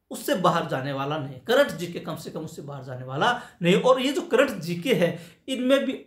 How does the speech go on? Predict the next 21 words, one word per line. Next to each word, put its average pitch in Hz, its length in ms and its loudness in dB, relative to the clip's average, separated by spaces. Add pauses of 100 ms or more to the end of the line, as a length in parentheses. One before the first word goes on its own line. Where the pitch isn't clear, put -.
आप 190 360 0
बड़ी 277 220 6
घटनाओं 175 420 2
पर - 40 -2
फोकस - 380 -6
ज़्यादा 135 280 -6
से 147 160 -12
ज़्यादा - 240 -8
करें। 135 280 -12
जो 180 120 4
महत्वपूर्ण 208 520 0
और 220 180 2
बड़ी 311 220 2
घटनाएं 156 540 0
हुई 151 180 -2
है, 131 220 -10 (220)
उन 262 160 -2
पर - 100 -2
आपको 170 320 -2
ध्यान, 151 400 -4
ध्यान 170 460 0